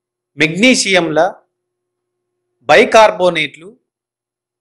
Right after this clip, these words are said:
కార్బోనేట్లుగా మారును. డెబ్బై రెండవ ప్రశ్న, తాత్కాలిక కఠినత్వము గల నీటిని మరగించడం వల్ల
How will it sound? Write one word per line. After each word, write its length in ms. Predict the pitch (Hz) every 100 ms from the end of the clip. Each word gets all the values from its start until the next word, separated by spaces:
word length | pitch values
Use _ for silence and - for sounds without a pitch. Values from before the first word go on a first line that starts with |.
| _ _ _ _ _ _ _ _
కార్బోనేట్లుగా 880 | - 160 214 247 226 196 160 160 196
మారును. 460 | 160 143 156 127 107 _ _ _ _ _ _ _ _ _ _ _ _ _ _ _ _ _ _ _ _ _
డెబ్బై 380 | 127 160 160 220
రెండవ 380 | 175 160 196 208
ప్రశ్న, 520 | 202 156 - 160 233 _ _ _ _ _ _ _ _ _ _ _ _ _ _ _ _ _ _ _ -
తాత్కాలిక 680 | 175 254 - 254 233 196 214
కఠినత్వము 680 | - 160 180 180 - 170 139
గల 240 | 139 156 214 _ _ _ _ _
నీటిని 580 | 131 156 190 185 160 190 _ _ _ _ _ _ _ _ _ _ _ _
మరగించడం 720 | 131 156 196 220 208 196 175
వల్ల 240 | 147 135